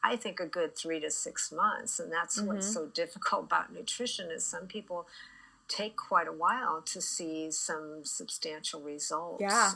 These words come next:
Speaker 1: uh, or maybe change in the interior, uh, micronutrients when, when they do micronutrient testing or something
Speaker 2: Oh my
Speaker 1: else,
Speaker 2: gosh.
Speaker 1: so.
Speaker 2: Well, Sally, this has all been fabulous information, you know, so helpful, 'cause, you know,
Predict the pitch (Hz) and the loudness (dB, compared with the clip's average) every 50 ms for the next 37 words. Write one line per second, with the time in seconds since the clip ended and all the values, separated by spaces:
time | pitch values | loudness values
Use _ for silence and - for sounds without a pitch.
0 | - - - 180 175 170 - - - 208 196 196 196 220 220 208 190 214 202 185 | 0 2 8 8 10 10 8 6 8 8 8 8 8 6 4 4 4 -2 -4 -4
1 | - - - 208 202 196 196 196 190 - 214 220 - 196 175 175 175 170 165 165 | -4 -4 -4 -4 -4 -4 -4 -6 -6 -8 -8 -8 -10 -10 -10 -10 -8 -8 -8 -8
2 | 165 160 - - 180 175 175 170 165 160 160 156 156 - - - - - - - | -6 -6 -6 -4 -2 -2 0 0 0 0 0 -2 -4 -8 -12 -14 -14 -14 -16 -16
3 | _ - - 170 160 160 165 175 170 - - 175 160 160 165 165 165 165 - - | _ 2 2 2 2 2 0 -2 -2 -2 -4 -6 -4 -2 -4 -4 -4 -4 -6 -6
4 | 185 170 165 156 151 156 - - - - 165 160 156 156 156 - - 165 156 156 | -4 -4 -4 -4 -6 -6 -6 -6 -6 -4 -6 -8 -8 -8 -12 -12 -12 -10 -10 -8
5 | 151 156 151 151 151 147 147 147 147 - - 156 147 147 143 139 - - 151 139 | -8 -8 -8 -8 -8 -8 -6 -8 -10 -10 -12 -14 -14 -14 -10 -10 -10 -10 -12 -16
6 | - - - - - - - - - - - 226 - - - - - - - _ | -8 -8 -8 -6 -4 -6 -6 -6 -8 -10 -12 -12 -10 -8 -8 -8 -8 -10 -12 _
7 | - 220 214 220 214 214 214 196 196 208 - - - - - - - - _ _ | -6 -2 0 0 2 2 0 0 0 0 0 0 0 -2 -4 -6 -6 -10 _ _
8 | - - - - - - 330 359 349 302 - - - 320 320 311 311 320 311 349 | -20 -20 -18 -14 0 4 6 6 6 6 4 6 10 12 12 12 10 8 6 2
9 | 339 - 440 392 349 - - 254 254 254 254 233 226 247 233 226 214 - - - | 0 0 0 0 0 6 10 10 12 12 12 10 8 8 6 6 2 0 -4 -10
10 | - - - - 233 226 240 226 247 233 240 240 - 254 226 220 226 220 208 208 | -16 -8 4 8 10 10 10 8 6 4 4 4 4 0 0 0 2 2 2 4
11 | 196 190 202 - - 214 196 185 185 175 - 214 214 214 208 202 196 196 196 185 | 2 2 0 0 0 2 2 2 0 0 0 2 4 6 8 8 10 10 10 8
12 | - - - - _ _ - - - - - - - 311 277 285 285 294 220 214 | 6 4 -2 -8 _ _ -10 -6 -4 -2 0 6 12 12 12 12 12 10 12 10
13 | 196 185 - - 220 196 190 196 190 185 180 175 - 269 254 - 302 339 359 381 | 8 8 8 8 8 10 10 12 10 10 8 6 6 -2 -4 0 0 2 4 6
14 | 381 381 | 6 4